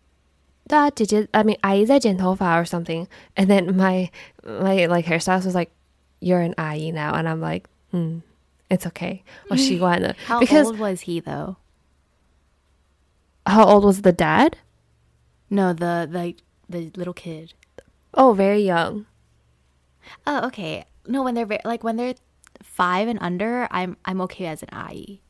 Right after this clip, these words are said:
Speaker 1: Oh, okay, okay, okay.
Speaker 2: Yeah. When they're, like, eleven and twelve, I'm not okay as an ayi. 'Cause, like, they can't be my kid. <laughs>
Speaker 1: That, yeah, eleven, twelve is a little bit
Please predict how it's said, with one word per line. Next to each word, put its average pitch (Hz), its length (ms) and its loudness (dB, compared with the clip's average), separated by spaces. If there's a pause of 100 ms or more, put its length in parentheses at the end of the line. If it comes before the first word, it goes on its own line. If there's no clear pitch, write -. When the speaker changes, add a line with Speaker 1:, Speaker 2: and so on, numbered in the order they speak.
(120)
Speaker 1:
Oh, 214 560 6
okay, 175 160 -6
okay, 170 240 -8
okay. - 240 -16 (720)
Speaker 2:
Yeah. - 280 -14 (200)
When 240 160 -2
they're, 277 120 2
like, 262 200 -2
eleven 196 420 -4
and 208 140 -2
twelve, 226 640 -4
I'm 180 160 -4
not 156 320 -6
okay - 160 -12
as - 80 -14
an - 80 -16
ayi. - 400 -16
'Cause, - 240 -10
like, 175 240 -14 (560)
they 180 100 -4
can't 440 240 -12
be 254 140 -2
my 156 160 -2
kid. 202 440 -8 (540)
<laughs> - 1040 2
Speaker 1:
That, 208 320 -4
yeah, 180 300 2
eleven, 214 340 4
twelve 190 360 2
is 180 280 -2
a 185 60 -4
little 190 300 -2
bit 175 340 -2